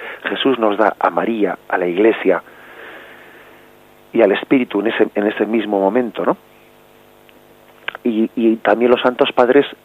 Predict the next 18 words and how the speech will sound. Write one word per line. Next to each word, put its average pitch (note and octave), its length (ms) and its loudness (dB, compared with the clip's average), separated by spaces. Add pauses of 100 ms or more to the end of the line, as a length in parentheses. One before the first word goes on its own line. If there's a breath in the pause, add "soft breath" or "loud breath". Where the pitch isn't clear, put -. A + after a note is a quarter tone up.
(640)
unen, B2 320 2
empalman A2 640 2
esta A2 240 0
imagen, B2 440 0 (560 loud breath)
pues, G#2+ 180 2
con G2+ 140 4
la F#2+ 60 4
imagen A2+ 400 0
de, G2+ 160 4 (300)
mm, F#2+ 560 -6
de F#2 240 -2
Eva A#2+ 340 6 (140)
naciendo A#2 500 0
del A2 220 4
costado G#2 480 -2
de F#2+ 100 0
la F2+ 120 2
costilla G#2 640 -2